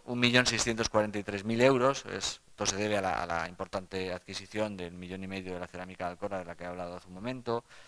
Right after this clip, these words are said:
casi seiscientos mil euros en dos mil nueve, en dos mil veintiuno, ochenta y cinco mil, dos mil veintidós, ochenta y cuatro mil en lo que llevamos de año. A, a esto habrá que sumarle algunos cuantos picos más porque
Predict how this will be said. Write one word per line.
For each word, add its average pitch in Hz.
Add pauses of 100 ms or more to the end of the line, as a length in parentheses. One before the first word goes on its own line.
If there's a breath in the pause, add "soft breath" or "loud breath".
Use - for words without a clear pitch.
(480 loud breath)
casi 113
seiscientos 92
mil 98
euros 98
en 92
dos 92
mil 98
nueve, 120 (500 soft breath)
en 101
dos 107
mil 110
veintiuno, 113
ochenta 107
y -
cinco 104
mil, 151
dos 110
mil 107
veintidós, 110
ochenta 101
y -
cuatro 101
mil 120
en 104
lo 101
que 98
llevamos 101
de 110
año. 147
A, 101
a 95
esto 110
habrá 104
que 107
sumarle 107
algunos 98
cuantos 98
picos 98
más 117
porque 98